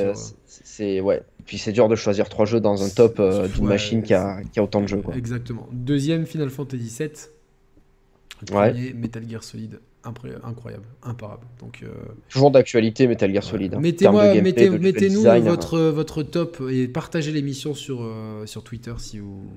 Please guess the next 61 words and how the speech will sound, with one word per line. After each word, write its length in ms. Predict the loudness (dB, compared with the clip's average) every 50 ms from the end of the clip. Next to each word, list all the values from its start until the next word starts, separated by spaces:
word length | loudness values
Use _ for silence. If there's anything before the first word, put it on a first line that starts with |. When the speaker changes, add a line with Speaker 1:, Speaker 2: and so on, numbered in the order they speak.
| -18 -18
Speaker 2:
si 180 | -18 -18 -16 -14
vous 180 | -14 -12 -12
avez 120 | -12 -12 -12
des 80 | -14
couilles. 240 | -14 -14 -16 -16 -14 -10 -8
Genre, 240 | -6 -4 -4 -6 -6
pff, 420 | -8 -12 -18 -18 -20 -20 -20 _ _ -12 -10 -10
<laughs> 180 | -10 -4 0
les 60 | 2 4
défis, 540 | 4 4 6 6 6 8 8 8 6 6 6 4 4 4 4 4
Speaker 1:
<laughs> 360 | 4 2 0 -2 -2 0 0 0
Speaker 2:
les 40 |
défis 420 | 0 2 2 2 2 2 0 -4 -4
de 60 | -4
collège 460 | -2 2 2 4 4 4 2 0 -2 -4
si 160 | -6 -8 -8
vous 140 | -6 -4 -4
avez 140 | -2 -2 -2
des 160 | -2 -2 -4
couilles. 240 | -4 -6 -8 -8 -8 -12 -16 -20 -20 -20 -20 -20 -20 -20 -20 -20 -18 -14
Euh, 360 | -12 -10 -10 -10 -10 -10 -10 -12 -12 -14 -14 -12
ouais, 140 | -10 -10 -10
fu-, 260 | -10 -10 -10 -10 -10
fume, 240 | -10 -10 -10 -6 -2
Speaker 1:
En 100 | 0 0
Speaker 2:
euh, 240 | 0 0 0 0 2
Speaker 1:
top, 140 | 2 0 0 0 0
là. 100 | 0 2
Speaker 2:
ti-, 140 | 2 0 -2
ti-, 300 | -4 -4 -2 -2 -2 -2 -2
crapote 400 | -2 -4 -4 -2 -2 -2 -2 -2
pas 160 | -2 -2 -2
si 100 | -4 -6
t'as 80 | -8 -8
des 120 | -8 -8
couilles. 300 | -8 -8 -8 -10 -10 -12 -16 -18 -20 -20 -20 -20 -14 -14 -14 -14 -14 -18 _ -20 -20 -20 -14 -10
Voilà, 160 | -8 -6 -6
Speaker 1:
<laughs> 20 | -6
Speaker 2:
faites-moi, 440 | -4 -4 -4 -4 -2 0 0 0
faites-nous 360 | 0 -2 -4 -4 -2 -2 -2 -2
un 80 | -2
petit 180 | -4 -6 -10 -6
top. 320 | -2 -2 -2 -2 -2 -6
Faites-nous 580 | -12 -20 -20 -20 -20 -14 -12 -12 -10 -6 -6 -6
un 60 | -6
petit 200 | -6 -8 -10 -8
top 280 | -4 -4 -4 -4 -4 -6
de 80 | -8
vos 180 | -6 -6 -6 -6
jeux. 300 | -6 -6 -6 -6 -6 -6
Euh, 320 | -6 -8 -8 -10 -10 -10 -10
ouais, 140 | -12 -12
j'aurais 200 | -14 -14 -16 -18
pu 140 | -18 -18 -16
mettre 140 | -14 -14 -14
Tekken 480 | -14 -14 -14 -12 -12 -12 -10 -10 -12 -14
et 60 | -16
tout, 360 | -18 -18 _ -14 -14 -12 -12
euh, 200 | -12 -12 -14 -14 -14
donc 220 | -16 -16 -16 -16
incroyable. 380 | -18 -18 -18 -18 -18 -18 -18